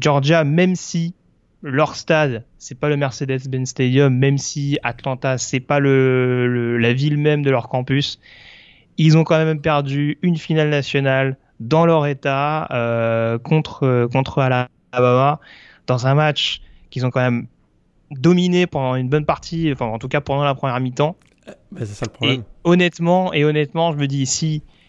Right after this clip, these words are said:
Speaker 1: ils se retrouvent en finale de conférence, une nouvelle fois en Géorgie, une nouvelle fois contre Alabama, euh, avec un,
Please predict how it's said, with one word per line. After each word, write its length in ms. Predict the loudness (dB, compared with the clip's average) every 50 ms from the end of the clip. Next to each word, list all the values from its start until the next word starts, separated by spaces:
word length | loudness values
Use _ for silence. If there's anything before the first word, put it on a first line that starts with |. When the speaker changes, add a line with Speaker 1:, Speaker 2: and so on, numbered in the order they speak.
| _ -12
Speaker 1:
ils 100 | -10 -8
se 80 | -4 -2
retrouvent 280 | -2 -2 0 0 0 0
en 60 | 0
finale 380 | 0 -2 0 2 2 4 4
de 80 | 2 2
conférence, 800 | 0 0 -2 0 0 0 0 2 2 2 0 0 -4 -8 -14 -18 _ _ _ _ _ _ _ 0
une 180 | 2 4 4
nouvelle 300 | 4 4 6 4 4 2
fois 180 | 2 2 2 2
en 140 | 4 2 2
Géorgie, 560 | 2 2 4 4 2 2 0 -2 -2 -2 2 4
une 160 | 4 6 6
nouvelle 260 | 6 6 4 4 2
fois 200 | 2 0 0 0
contre 240 | 0 -2 -6 -4 -2
Alabama, 560 | -2 0 0 0 0 2 2 2 2 2 0 -4 _ _ _ _ -20 -20 _ _ _ _ _ -6
euh, 600 | -4 -2 -2 0 0 0 0 0 0 -2 -4 -4 -6 -6 -4
avec 300 | -2 0 0 0 0 -2 -4 _ _ _ -6 -4
un, 240 | -2 0 0 -2